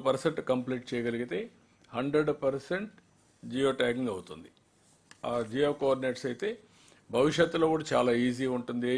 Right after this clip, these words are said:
ఇంట్లో ఎంతమంది ఉన్నారు, ఎవరెవరు ఉన్నారు అన్నీ కూడా మనకు ఒక ఐడియా వస్తుంది. ఆధార్, హౌస్ వారీగా సింక్రనైజేషన్,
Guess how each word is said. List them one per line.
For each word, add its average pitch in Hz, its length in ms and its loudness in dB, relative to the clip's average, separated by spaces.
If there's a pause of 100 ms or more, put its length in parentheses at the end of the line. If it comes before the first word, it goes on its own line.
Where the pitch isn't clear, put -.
ఇంట్లో 127 260 -4
ఎంతమంది 120 380 -2
ఉన్నారు, 117 260 2 (140)
ఎవరెవరు 120 320 2
ఉన్నారు 120 320 0 (220)
అన్నీ 120 200 -2
కూడా 123 160 -4
మనకు 107 200 -6
ఒక - 80 -8 (100)
ఐడియా 117 180 2 (100)
వస్తుంది. 120 380 -8 (1400)
ఆధార్, 147 420 6 (1000)
హౌస్ 160 340 2
వారీగా 151 340 4 (260)
సింక్రనైజేషన్, 135 920 -4